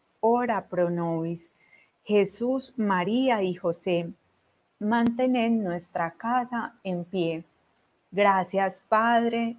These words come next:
gracias, Hijo, gracias, Espíritu Santo. Gracias, Trinidad Santa, un solo Dios, por habernos dado tanto.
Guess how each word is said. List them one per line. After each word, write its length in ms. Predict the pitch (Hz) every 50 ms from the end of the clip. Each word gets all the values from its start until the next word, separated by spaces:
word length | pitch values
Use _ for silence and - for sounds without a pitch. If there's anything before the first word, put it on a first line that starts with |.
| - -
gracias, 800 | 170 202 196 208 202 196 196 196 - 180 170 165 160 156 - 214
Hijo, 520 | 220 226 220 214 - - 214 202 202 - - _ _ _ _ _ _ -
gracias, 760 | 208 202 208 214 226 254 247 240 - 233 233 233 226 226 214
Espíritu 880 | 180 175 175 - _ _ - 208 208 214 214 220 214 214 - - 196 185
Santo. 720 | - - 196 175 175 170 165 165 165 - - 165 165 165 - _ _ _ _ _ _ _ _ _ _ _ -
Gracias, 840 | 180 170 196 202 208 226 240 233 233 - 190 175 175 175 170 - - -
Trinidad 600 | 190 185 190 190 190 190 185 180 170 175 170 170 -
Santa, 800 | _ _ - 220 226 233 233 233 233 233 233 226 220 220 - - _ _ _
un 240 | 208 208 202 196 185
solo 400 | 180 - - 185 180 180 175 175
Dios, 540 | 175 185 196 208 226 240 240 233 233 - _ _ _
por 160 | 190 185 180
habernos 800 | 175 165 165 165 208 220 233 240 240 233 226 220 226 226 208 185 -
dado 580 | - 185 190 190 190 196 196 196 196 196 196 190 - _ _
tanto. 640 | 190 185 180 175 175 170 165 - - 170 165 175